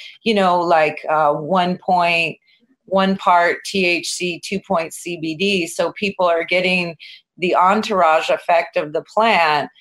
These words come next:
Um, they're getting the benefits of relaxation and not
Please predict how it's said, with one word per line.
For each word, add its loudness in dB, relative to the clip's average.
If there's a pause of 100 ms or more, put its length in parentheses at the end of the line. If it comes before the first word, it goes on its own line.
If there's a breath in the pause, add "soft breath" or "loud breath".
(280 soft breath)
Um, 2
they're 0
getting -2
the -2
benefits 0
of -4
relaxation 0 (180)
and 0
not 4